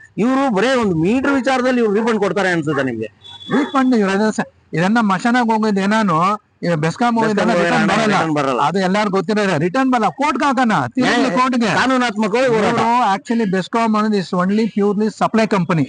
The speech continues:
Speaker 2: ಇವನು ಕರೆಂಟ್ ಇಟ್ಕೊಂಡು ಸರಬರಾಜು ಕಂಪನಿ ಅಂದ್ರೆ ಕರೆಂಟ್ ಮಾರಕ್ ಇಟ್ಟಿರೋದು ಹೊರತು ಇವ್ರು ಇನ್ಫ್ರಾಸ್ಟ್ರಕ್ಚರ್ ಯಾವ್ದು ಮಾಡಲ್ಲ. ಇನ್ಫ್ರಾಸ್ಟ್ರಕ್ಚರ್ ಮಾಡಿಲ್ಲ ಅಂದ್ರೂ ಐ ಸಿ ದುಡ್ಡು ಕಲೆಕ್ಟ್ ಮಾಡ್ತಾರೆ. ಇದು ಹೆಂಗಾಗಿದೆ ಅಂದ್ರೆ ಇದೊಂದು ದೊಡ್ಡ ಕೊಳ್ಳೆ, ಕೊಳ್ಳೆ ಹೊಡೆಯೋದು ಎಷ್ಟು ಇವ್ರು ಲೋಕಾಯುಕ್ತದಲ್ಲಿ ಟ್ರಾಪ್ ಮಾಡಿದ್ರು ಇವ್ರು,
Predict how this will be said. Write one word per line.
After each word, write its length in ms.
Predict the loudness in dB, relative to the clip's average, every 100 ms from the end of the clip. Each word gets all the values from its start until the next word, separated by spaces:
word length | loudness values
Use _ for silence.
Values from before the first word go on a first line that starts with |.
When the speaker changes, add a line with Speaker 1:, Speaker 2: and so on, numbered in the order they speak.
| -2
Speaker 2:
ಇವನು 340 | -2 0 0
ಕರೆಂಟ್ 380 | 0 0 0 0
ಇಟ್ಕೊಂಡು 280 | 0 0 -2
ಸರಬರಾಜು 460 | 0 0 0 0 0
ಕಂಪನಿ 320 | -2 -2 -2
ಅಂದ್ರೆ 200 | -2 -4
ಕರೆಂಟ್ 300 | -4 -4 -2
ಮಾರಕ್ 340 | 0 0 -2
ಇಟ್ಟಿರೋದು 340 | -2 -2 0 0
ಹೊರತು 340 | 0 0 -2 -4 -18 -4
ಇವ್ರು 140 | 0 2
ಇನ್ಫ್ರಾಸ್ಟ್ರಕ್ಚರ್ 600 | 2 0 0 -2 0 2
ಯಾವ್ದು 260 | 2 2
ಮಾಡಲ್ಲ. 300 | 2 0 0 -2 -6 _ -4
ಇನ್ಫ್ರಾಸ್ಟ್ರಕ್ಚರ್ 640 | -2 0 -2 -2 -2 -2
ಮಾಡಿಲ್ಲ 480 | 0 0 0 0 0
ಅಂದ್ರೂ 200 | 0 0 0
ಐ 100 | 0
ಸಿ 100 | -2
ದುಡ್ಡು 280 | -2 -2
ಕಲೆಕ್ಟ್ 280 | -2 -2 0
ಮಾಡ್ತಾರೆ. 640 | -2 0 -2 -4 -10 -16 -4
ಇದು 160 | 0 2
ಹೆಂಗಾಗಿದೆ 460 | 2 2 2 0
ಅಂದ್ರೆ 260 | 0 0 0
ಇದೊಂದು 240 | 0 0
ದೊಡ್ಡ 200 | 0 -2
ಕೊಳ್ಳೆ, 460 | -2 0 2 0 -2
ಕೊಳ್ಳೆ 260 | -2 0
ಹೊಡೆಯೋದು 360 | 2 2 0 0
ಎಷ್ಟು 400 | 0 -2 -2 0
ಇವ್ರು 200 | 0 0
ಲೋಕಾಯುಕ್ತದಲ್ಲಿ 460 | 0 0 -2 -2 0
ಟ್ರಾಪ್ 320 | 0 0 0
ಮಾಡಿದ್ರು 500 | 2 2 0 0 0
ಇವ್ರು, 300 | 0 0